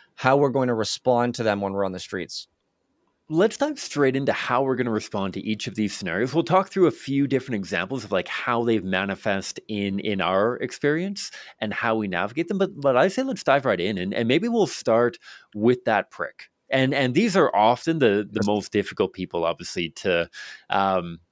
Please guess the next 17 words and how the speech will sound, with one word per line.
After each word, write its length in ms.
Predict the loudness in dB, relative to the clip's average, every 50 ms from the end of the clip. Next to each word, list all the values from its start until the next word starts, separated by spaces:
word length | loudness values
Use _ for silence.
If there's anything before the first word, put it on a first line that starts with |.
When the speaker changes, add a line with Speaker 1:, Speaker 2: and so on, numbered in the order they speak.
| _ _ -10
Speaker 2:
to 100 | -8 -4
navigate. 560 | -2 -2 -2 -2 -4 -4 -4 -4 -2 -2 -2
It's 180 | -2 -4 -4
a 60 | -6 -6
matter 360 | -2 0 0 2 2 0 0
of 120 | -2 -4
try-, 260 | -8 -10 -10 -8 -6
you're, 260 | -2 2 4 4 4 4
you're 280 | 2 0 0 -2 -2 -6 _ _
trying 400 | -10 -6 -2 2 2 2 2 2
to 60 | -2 -4
pull 180 | -2 0 0
on 100 | 2 2
heartstrings. 480 | 0 0 -2 -2 -2 -4 -6 -6 -6 -6
You're 80 | -6 -6
trying 600 | -8 -10 -12 -10 -6 -4 -2 -2 -2 0 2 4
to 220 | 4 4 4 2